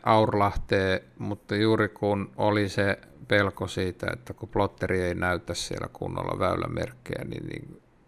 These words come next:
ja ei ollut sisävesikarttaa, niin ei pystynyt niinku lähtemään tai ei uskaltanut lähtemään kauemmas. Ja, ja tää vaikeutti sitten tätä vähän sen, tätä veneilyä, mutta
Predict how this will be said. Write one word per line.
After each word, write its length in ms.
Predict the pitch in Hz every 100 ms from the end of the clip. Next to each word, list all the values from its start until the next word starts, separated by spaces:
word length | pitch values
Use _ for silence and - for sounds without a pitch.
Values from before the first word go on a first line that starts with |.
| -
ja 120 | 104
ei 140 | 110
ollut 180 | 110 104
sisävesikarttaa, 1200 | - 107 107 98 92 98 - 90 87 - - - -
niin 140 | -
ei 140 | 104 98
pystynyt 600 | - 107 - 92 87 80
niinku 340 | 76 67 - - - - - - - - - - - - - - - - - - - _ _ - _ _ _ _ - _ -
lähtemään 680 | 117 117 - 110 104 104 95
tai 200 | 104 101
ei 120 | 98
uskaltanut 680 | 98 92 - 92 - 92 90
lähtemään 520 | 90 - - 90 -
kauemmas. 800 | - 92 95 - - - - -
Ja, 100 | - - - - - - - -
ja 140 | 143 - -
tää 200 | - 104
vaikeutti 560 | 98 101 - 95 87 92
sitten 220 | - -
tätä 340 | - 92 - 95
vähän 220 | 92 98
sen, 200 | - - - _ _ _ _ _ - _ _ _ _ _ _ - _ - _ _ - _ - - - -
tätä 380 | 117 104 110 98
veneilyä, 580 | 107 110 107 101 98 92
mutta 520 | 92 95 - -